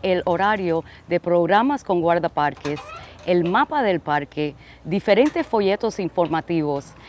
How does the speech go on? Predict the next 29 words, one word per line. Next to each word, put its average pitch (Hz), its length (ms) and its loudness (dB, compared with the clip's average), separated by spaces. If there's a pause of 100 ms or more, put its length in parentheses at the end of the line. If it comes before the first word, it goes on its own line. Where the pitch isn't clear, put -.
(140)
y 214 100 -2
si 214 160 -4
tienen 320 340 4
niños 294 420 4
en 202 120 0
su 202 140 -4
grupo, 202 480 2 (260)
no 277 220 4
dejen 349 280 4
de 220 100 2
pedir 208 340 0
el 196 180 2
libro 190 460 2
del 175 260 2
joven 180 580 2
guardaparque. 147 760 -4 (680)
Este 285 260 2
libro 247 280 4
está 202 200 -2
lleno 233 260 2
de 208 80 2
actividades 185 680 0
divertidas 254 760 2 (300)
y 180 60 2
educacionales 185 880 2
para 170 240 2
la 156 80 2
familia 233 460 0
entera. 151 480 0